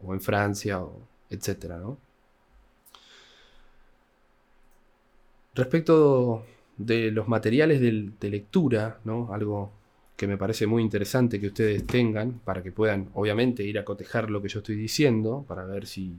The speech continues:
lo que yo digo es verdad o es mentira. <laughs> Que ese también es un trabajo muy interesante que tienen que hacer como futuros filósofos, no quedarse con lo que alguien les dijo, sino ir a buscarlos por su propia, por su propia vía.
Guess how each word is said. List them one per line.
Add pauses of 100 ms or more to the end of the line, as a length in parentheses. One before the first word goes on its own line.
(120)
lo
que
yo
digo
es
verdad
o
es
mentira. (240)
<laughs> (1400)
Que
ese
también
es
un
trabajo
muy
interesante
que
tienen
que
hacer
como
futuros
filósofos,
no
quedarse
con
lo
que
alguien
les
dijo,
sino
ir
a
buscarlos
por
su
propia, (260)
por
su
propia
vía.